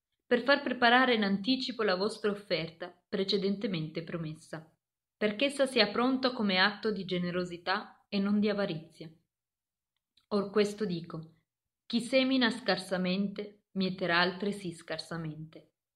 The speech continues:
e chi semina generosamente,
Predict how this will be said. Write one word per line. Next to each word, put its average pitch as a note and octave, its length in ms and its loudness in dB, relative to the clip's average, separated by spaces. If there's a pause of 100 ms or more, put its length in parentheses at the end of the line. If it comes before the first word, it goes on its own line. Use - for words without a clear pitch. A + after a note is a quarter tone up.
(220)
e A3 180 2
chi B3+ 120 4
semina C#4 520 4
generosamente, G3+ 1200 2